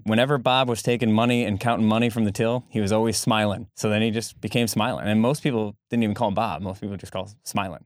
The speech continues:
So, um, you know, another fixture that we've, that we've lost who contributed a lot to, like, the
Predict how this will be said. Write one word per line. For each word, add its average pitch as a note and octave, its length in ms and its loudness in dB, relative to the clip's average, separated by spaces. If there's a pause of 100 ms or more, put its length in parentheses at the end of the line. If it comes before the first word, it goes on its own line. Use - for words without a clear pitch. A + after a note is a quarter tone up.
(120)
So, G2 240 -6 (440)
um, G2+ 540 0
you - 80 -2
know, B2 120 4
another D3 280 2
fixture C#3+ 380 0
that C3+ 160 0
we've, B2+ 360 -2 (340)
that B2+ 120 0
we've A#2+ 140 2
lost G#2+ 360 0
who A2 240 0
contributed G#2+ 480 -2
a G#2 60 2
lot G2+ 240 0
to, A2+ 100 0
like, G2 200 -2
the G2 100 -10